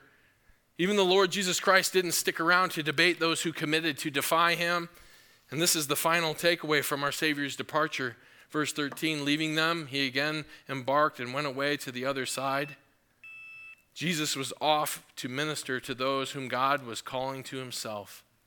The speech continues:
And may we be committed to following in his footsteps as we continue to pursue the lost and to make disciples. You know, at the beginning of the service,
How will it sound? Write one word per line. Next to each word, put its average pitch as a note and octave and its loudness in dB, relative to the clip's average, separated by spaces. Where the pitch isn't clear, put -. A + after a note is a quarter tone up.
And G#2 -14
may A#2+ -10
we A#2+ -6
be C3 -4
committed C#3 -6
to B2 -8
following D3 0
in C#3+ -4
his C#3 -6
footsteps - -6
as A2 -14
we B2 -6
continue A#2+ -10
to - -18
pursue - -8
the A#2+ -8
lost A2+ -6
and G#2 -16
to G#2+ -10
make A#2 -10
disciples. G#2+ -10
You B2 -6
know, A#2+ -2
at A#2 -4
the A2 -16
beginning B2 -4
of A2 -10
the A2 -8
service, C3 -6